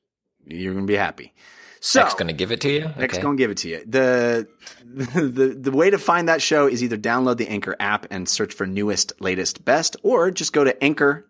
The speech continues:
Speaker 1: dot F M slash N L B. Also, um, the Slash Filmcast, we just recorded, this is really cool. We recorded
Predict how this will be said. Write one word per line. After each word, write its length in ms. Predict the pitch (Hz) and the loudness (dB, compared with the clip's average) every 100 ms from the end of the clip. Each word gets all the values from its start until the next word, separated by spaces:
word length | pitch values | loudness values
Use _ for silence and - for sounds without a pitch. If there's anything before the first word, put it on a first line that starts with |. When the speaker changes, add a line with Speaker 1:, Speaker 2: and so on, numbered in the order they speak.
| 113 | 0
Speaker 1:
dot 220 | 117 - | 0 2
F 160 | 123 120 | -2 0
M 280 | 110 104 - - _ | -2 -2 -6 -16 _
slash 500 | - 104 95 92 - 104 | -6 0 0 0 -4 -6
N 220 | 98 - | -6 -6
L 160 | 95 87 | -8 -8
B. 320 | 85 90 87 _ - - - - | -8 -8 -8 _ -20 -20 -10 -2
Also, 460 | 151 180 165 160 | 2 4 6 4
um, 540 | - 127 127 123 120 117 | 4 4 4 4 2 0
the 100 | 120 | 0
Slash 260 | 180 165 | 2 2
Filmcast, 400 | 170 160 123 104 | 0 -2 0 -2
we 100 | 127 135 | -2 -2
just 200 | 139 - | -4 -4
recorded, 400 | - 143 127 110 - - - - - _ _ _ _ _ | 0 2 2 -2 -12 -20 -20 -20 -20 _ _ _ _ _
this 100 | 170 | -4
is 180 | 131 107 | -2 0
really 200 | 110 95 | -2 -2
cool. 340 | 110 85 90 | -4 -4 -2
We 100 | 120 | 0
recorded 500 | 135 - 160 147 139 | -2 2 4 4 4